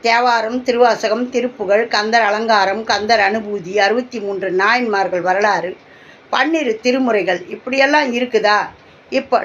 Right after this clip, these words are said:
சண்முக கவசமா, அதுவும் எங்களுக்கு தெரியாது அப்படின்னு சொல்றவங்களுக்கும் போய் சேரணும்னு போடுற இந்த பதிவை எல்லாம் தெரிஞ்சவங்க வந்து பார்த்து குறை கூற வேணாம். ஏன்னா, எனக்கே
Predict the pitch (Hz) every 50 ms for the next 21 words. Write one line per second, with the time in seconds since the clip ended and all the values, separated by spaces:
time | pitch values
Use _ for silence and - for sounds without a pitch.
0 | - - - 214 226 269 285 277 254 233 - - 190 185 185 180 - 190 180 175
1 | - - - - - - - - - - - - - - 170 196 214 247 254 269
2 | 247 214 196 190 190 180 160 175 156 - 185 190 208 220 220 202 196 175 180 185
3 | 190 185 190 190 214 269 285 285 269 247 - 226 208 208 220 247 233 226 214 208
4 | 196 202 - 226 240 247 - - 202 190 - - - 208 220 226 233 240 240 240
5 | 233 226 - - 214 214 214 202 196 190 185 185 190 - - 208 220 233 262 277
6 | 294 - - - - - - - - - - - - 208 208 247 269 277 285 302
7 | 320 330 320 - 277 247 254 262 269 269 254 220 214 220 240 254 233 220 220 240
8 | 247 - 233 208 202 202 - 269 277 - 247 240 240 240 240 - 220 196 190 170
9 | 165 170 165 156 - - - - - - 190 202 196 202 208 233 269 349 349 -
10 | - - - - - - - - - - - - - 165 165 180 190 214 240 240
11 | - - - 247 240 254